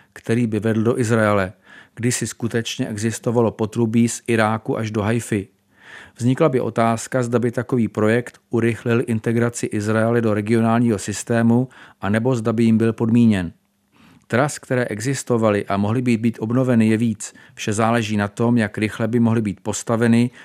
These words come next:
kolik by stály a jak by byly bezpečné. A zda k takovému potrubí vůbec existuje dostatečně silná produkční kapacita, aby se vyplatilo.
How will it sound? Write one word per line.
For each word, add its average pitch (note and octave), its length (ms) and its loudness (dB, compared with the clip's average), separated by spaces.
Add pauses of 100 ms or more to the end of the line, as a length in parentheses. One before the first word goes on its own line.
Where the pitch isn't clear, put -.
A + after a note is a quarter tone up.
(100)
kolik C3 200 0
by G#2+ 140 -2
stály A2+ 640 0 (320)
a G#2 60 -4
jak G2+ 160 -2
by A2 120 0
byly A#2 180 2
bezpečné. A2+ 680 -2 (540)
A F#2+ 140 -2
zda G2 220 -2
k B2+ 80 -12
takovému A#2+ 480 0
potrubí A2 520 -2
vůbec G#2+ 360 -2
existuje A2 760 -2
dostatečně A2 760 -6
silná A2 400 -2
produkční G#2+ 500 -4
kapacita, A2 580 -4
aby G#2 200 -6
se - 160 -6
vyplatilo. G#2+ 640 -2